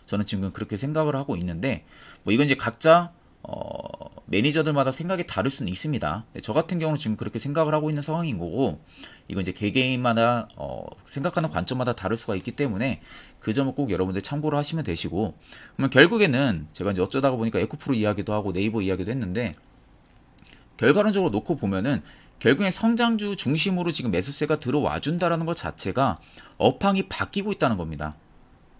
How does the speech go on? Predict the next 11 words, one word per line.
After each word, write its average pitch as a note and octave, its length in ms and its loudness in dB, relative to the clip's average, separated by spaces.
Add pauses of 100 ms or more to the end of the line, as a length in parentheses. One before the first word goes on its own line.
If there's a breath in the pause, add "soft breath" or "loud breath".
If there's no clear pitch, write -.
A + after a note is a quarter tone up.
(260)
업황이. D#2 480 -2 (180)
전반기에 G3+ 460 4
대한 F3+ 160 2
업황이 D#3+ 340 0
아니라 F#2+ 380 0 (220 loud breath)
하반기 G#3+ 360 2
업황이 C3+ 460 0
좋아질 F3 440 2
거라는 C3+ 540 0
부분들에 A#2 380 0
있어서 A2 420 0